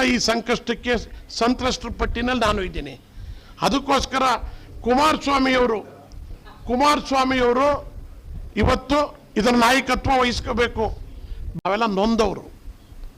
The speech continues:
ಈ ಕುಟುಂಬದಿಂದ ನೊಂದಿರ್ತಕ್ಕಂಥವ್ರು. ನಾನು ಅದಕ್ಕೆ ಒತ್ತಾಯ ಮಾಡ್ತೀನಿ. ನೀವು ಅವತ್ತು ಗಂಗಾಧರ ಮೂರ್ತಿ ಕೊಲೆಗೆ, ಕೊಲೆ ವಿಚಾರದಲ್ಲಿ ಎಂಟು ಕಿಲೋಮೀಟರ್ ಬೆಳ್ಳೂರಿಂದ ಚು-, ಕಂಚನಹಳ್ಳಿವರೆಗೂ ಬಾಯಿಗೆ ಬಟ್ಟೆ ಕಟ್ಕೊಂಡು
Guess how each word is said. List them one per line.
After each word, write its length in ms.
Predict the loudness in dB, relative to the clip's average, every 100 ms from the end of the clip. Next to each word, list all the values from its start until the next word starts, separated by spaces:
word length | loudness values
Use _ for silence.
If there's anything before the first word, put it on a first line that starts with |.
| -20 -10 -2
ಈ 140 | 0
ಕುಟುಂಬದಿಂದ 680 | 2 0 2 0 0 0 2 0 -4 -14 -20 -20 -16 -4
ನೊಂದಿರ್ತಕ್ಕಂಥವ್ರು. 1040 | 2 2 2 0 -4 -4 -2 0 0 -2 -8 -20 -20 -10 2
ನಾನು 360 | 6 8 6
ಅದಕ್ಕೆ 280 | 4 2 0
ಒತ್ತಾಯ 420 | 0 0 2 2
ಮಾಡ್ತೀನಿ. 640 | 2 -2 -2 -6 -4 -4 -6 -8 -8 -10 -4
ನೀವು 380 | 2 6 6 6
ಅವತ್ತು 720 | 6 4 2 2 2 2 -2 -16 -16 -16 -16 -20 -8 0
ಗಂಗಾಧರ 480 | 4 6 4 4
ಮೂರ್ತಿ 340 | 2 0 0 -4
ಕೊಲೆಗೆ, 680 | 0 2 4 2 0 -4 -20 -20 -20 -20 -20 -20 -14 0
ಕೊಲೆ 220 | 2 4
ವಿಚಾರದಲ್ಲಿ 960 | 2 2 0 2 0 0 -2 -6 -20 -2
ಎಂಟು 320 | 2 4 2 0
ಕಿಲೋಮೀಟರ್ 520 | 2 2 2 0 0
ಬೆಳ್ಳೂರಿಂದ 560 | 0 4 4 4 4 4 2 -2 -16 -18 -20 -20 -20 -10 0
ಚು-, 260 | 0 0
ಕಂಚನಹಳ್ಳಿವರೆಗೂ 840 | 2 2 4 4 4 2 0 -2 0
ಬಾಯಿಗೆ 360 | 2 2 2
ಬಟ್ಟೆ 260 | 0 -2 -2
ಕಟ್ಕೊಂಡು 720 | -2 -2 -2 0 0 -2